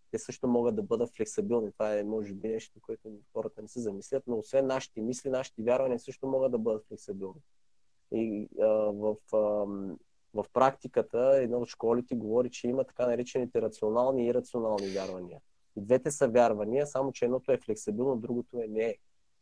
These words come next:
Например, вярванията, които имат такъв изискващ характер,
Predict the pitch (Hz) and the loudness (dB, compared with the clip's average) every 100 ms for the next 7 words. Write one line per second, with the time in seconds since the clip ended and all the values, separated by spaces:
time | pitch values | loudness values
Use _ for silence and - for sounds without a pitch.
0 | - 110 123 139 143 135 135 139 147 139 | -8 -6 -2 2 4 4 6 6 6 2
1 | - 113 135 131 139 135 131 135 - - | 0 -4 -4 -4 0 0 2 2 0 -4
2 | 135 - 110 123 - 131 - 123 117 120 | -4 -2 -2 -4 -6 -8 -4 0 2 0
3 | - 120 117 | 0 -2 -2